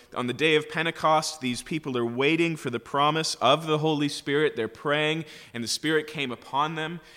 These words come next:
And then Peter stands up after all these people are speaking in languages they don't know. He stands up and he addresses the crowd. And what does it say?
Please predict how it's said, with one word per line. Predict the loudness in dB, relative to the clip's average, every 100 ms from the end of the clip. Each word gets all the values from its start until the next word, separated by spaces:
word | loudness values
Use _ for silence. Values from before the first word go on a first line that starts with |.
| -10
And | -4
then | -4
Peter | -4 -2 -2 -2
stands | -4 -4 -4 -2
up | -2 -2
after | -2 -4 -2 -2
all | -2
these | -4
people | -6 -8 -6 -8
are |
speaking | -8 -8 -8 -8
in | -8 -6
languages | -6 -6 -6 -8 -6
they | -6
don't | -4 -6
know. | -6 -6
He | -6
stands | -8 -8 -6 -6
up | -6
and | -8
he |
addresses | -6 -4 -6 -8 -12
the |
crowd. | -4 0 0
And | 0
what | -4
does | -4
it | -6
say? | -2 -2 -4